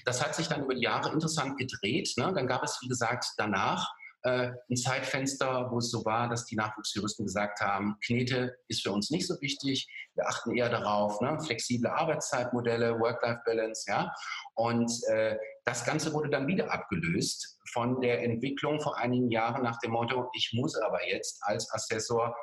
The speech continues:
Betrag X zwingend verdienen, letzten Endes, ne? Und ich find's ganz gut, das Ganze, du hörst es raus, ne? Das, äh, ist also so ein stetiger Wechsel, ja. Und jetzt befinden wir uns meiner Meinung nach wieder in der Phase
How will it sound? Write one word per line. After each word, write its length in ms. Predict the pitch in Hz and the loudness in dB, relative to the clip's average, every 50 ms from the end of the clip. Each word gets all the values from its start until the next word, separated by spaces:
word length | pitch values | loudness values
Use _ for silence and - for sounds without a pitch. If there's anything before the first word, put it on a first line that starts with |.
| - _ - | -12 _ -8
Betrag 360 | 101 - - 117 113 113 - - | -6 -2 -2 -2 -2 -2 -2 -4
X 340 | 127 127 - - - - - | -4 -4 -4 -4 -6 -6 -8
zwingend 360 | - - 113 110 113 107 104 - | -6 -4 -2 0 0 0 0 0
verdienen, 440 | 113 90 90 92 90 82 73 - - _ _ - | -2 -2 0 0 0 0 0 -4 -10 _ _ -20
letzten 320 | - - - - - - - - | -16 -14 -14 -14 -14 -16 -20 -20
Endes, 260 | _ - - - - 95 | _ -20 -20 -12 -6 -4
ne? 180 | 113 165 190 | -2 -2 0
Und 260 | 147 120 117 - - - - - - - - - | 0 0 0 0 -2 -4 -6 -6 -8 -10 -6 -6
ich 100 | 127 120 | -4 -2
find's 180 | - 190 - - | -2 -2 -2 0
ganz 200 | 143 123 - - | -2 -2 -2 0
gut, 280 | 127 151 208 233 - - - - _ _ - | 0 2 2 2 0 -4 -8 -12 _ _ -6
das 140 | 131 123 | -4 -2
Ganze, 540 | - 131 135 151 165 165 175 180 180 180 170 | 0 0 0 2 0 0 0 0 0 0 0
du 80 | 123 113 | 2 2
hörst 160 | 117 127 - | 2 2 0
es 160 | 123 - - 92 | -2 -2 -2 -2
raus, 380 | 92 101 131 180 185 - - | 0 0 2 0 0 0 0
ne? 260 | 123 143 165 165 160 - _ - | 0 0 0 -2 -4 -8 _ -6
Das, 200 | 107 110 - - - | -4 -4 -4 -4 -4
äh, 280 | 110 113 110 107 104 - | -2 -2 -2 0 -2 -2
ist 120 | - 131 | 0 0
also 160 | 120 117 117 | 0 0 0
so 100 | 110 113 117 | 0 0 0
ein 60 | 117 | 0
stetiger 420 | - 131 127 127 127 123 110 98 | 2 0 0 0 0 0 0 0
Wechsel, 360 | 101 107 104 - - - 80 - - - - 82 | -2 -2 -2 -4 -6 -8 -8 -12 -14 -8 -4 -2
ja. 260 | 92 110 131 143 - - - - - - | -2 0 -2 -2 -4 -8 -14 -18 -10 -6
Und 100 | 104 95 | -4 -2
jetzt 180 | 117 117 - | -2 -2 -2
befinden 320 | 160 143 - 156 156 - 127 | -4 -2 -2 -2 -2 0 0
wir 60 | 127 | 0
uns 140 | 123 120 120 | 0 0 0
meiner 220 | 113 107 120 131 127 | 0 0 0 2 2
Meinung 340 | 123 117 117 120 117 117 | 2 2 2 2 2 2
nach 180 | 117 110 107 - | 2 0 0 0
wieder 220 | 123 - - - | 0 0 0 0
in 100 | - 107 | 0 0
der 120 | 101 98 - | 0 0 -2
Phase 520 | - - 101 104 117 123 120 120 120 - | 0 -2 0 0 2 0 0 -2 -6 -6